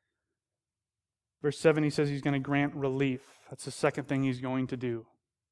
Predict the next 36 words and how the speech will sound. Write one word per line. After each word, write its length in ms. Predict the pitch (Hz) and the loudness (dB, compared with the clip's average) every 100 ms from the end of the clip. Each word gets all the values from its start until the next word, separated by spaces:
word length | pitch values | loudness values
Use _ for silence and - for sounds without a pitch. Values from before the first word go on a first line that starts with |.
| _ _ _ _ | _ _ _ _
So 180 | - 139 | -8 -8
Paul 340 | - 147 147 | 4 6 8
is 100 | 139 | 6
trying 280 | - 151 143 | 2 2 2
to 120 | 143 135 | 0 -2
encourage 720 | 135 - 160 151 131 120 - - _ | -2 2 4 4 2 -2 -14 -20 _
the 80 | 139 | -12
Thessalonians 840 | - 143 - 143 139 135 131 123 - | 4 4 4 0 2 2 2 -2 -6
to 80 | |
hang 420 | 120 - 139 143 135 | -8 -4 0 2 2
on, 420 | 135 127 117 117 _ - - | 0 -2 -6 -14 _ -20 -6
to 220 | 156 139 | -2 2
endure, 500 | 131 127 156 147 131 | 0 2 4 4 4
to 120 | 135 | 0
keep 360 | - - 156 147 | -8 -4 -2 0
remaining 400 | 139 139 139 131 | 0 2 2 -2
steadfast, 760 | - 143 139 - 135 127 - | 2 2 2 2 2 2 -2
because 280 | 139 131 120 | -6 -4 -4
rest 420 | 127 139 139 - | 2 2 2 -2
is 220 | 156 131 - | -4 -6 -6
coming. 460 | - 131 117 117 - _ _ _ _ _ _ _ _ | -6 -4 -6 -10 -18 _ _ _ _ _ _ _ _
There 180 | 147 156 | 6 8
will 120 | 175 | 8
come 180 | 170 175 | 6 4
a 20 | |
day 220 | 160 151 147 | 6 8 8
when 140 | 143 | 6
they 100 | 143 | 4
are 140 | 143 | 4
afflicted 640 | 139 - 160 - 143 135 143 - - | 2 0 0 2 2 0 -2 -16 -8
no 280 | 151 151 156 | 2 8 8
longer. 380 | 156 151 143 131 | 8 6 4 0
And 80 | 135 | -2
he 80 | 135 | 2
tells 280 | 165 160 | 6 8
us 180 | 160 - | 6 -2